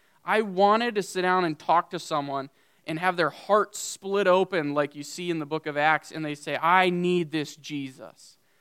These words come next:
And yet, my entire ministry experience was people just like, "Okay." It was like hitting a wall. I prayed for so many people for healing, and nothing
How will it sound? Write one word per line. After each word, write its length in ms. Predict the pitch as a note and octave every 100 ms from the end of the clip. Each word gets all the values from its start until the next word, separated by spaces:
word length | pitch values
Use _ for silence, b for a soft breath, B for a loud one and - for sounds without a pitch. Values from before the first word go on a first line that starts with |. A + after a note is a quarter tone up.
| _ _ -
And 120 | F3+
yet, 320 | F3+ E3 _
my 140 | F3 E3+
entire 520 | E3 - B3 B3 F#3+
ministry 600 | E3+ F#3+ A#3 - E3+ D#3
experience 640 | C#3 - F#3 A#3 A3 D3
was 120 | D#3 C#3+
people 280 | E3 E3
just 160 | D3 C#3
like, 200 | C#3+ C3+ _ _ _ _ _ _ _ _ _ _ _ _ _ _ _ _ _ _ _ _ _ _ _ _ _ _ _ _ _ _ _ _ _ _ _ _ _ _ _ _
"Okay." 440 | _ _ _ _ _ _ _ _ _ _ _ _ _ _ _ _ _ _ -
It 60 | F3+
was 160 | E3+
like 320 | F#3 D#3 - _ _ _
hitting 300 | F#3+ F#3 D#3+
a 40 |
wall. 520 | C3+ C#3 B2+ F#2+ _ _ _ _ _ -
I 140 | A#3+
prayed 340 | C#4 B3+ C4 A3+
for 120 | A#3+
so 300 | - G3+ G3+
many 200 | G#3+ G#3+
people 320 | G#3 G#3 G3+
for 140 | F#3+ F3
healing, 420 | F3+ F#3 F#3+ G3
and 320 | D#3+ D#3 D#3
nothing 580 | D#3+ D#3+ - E3+ E3 D#3+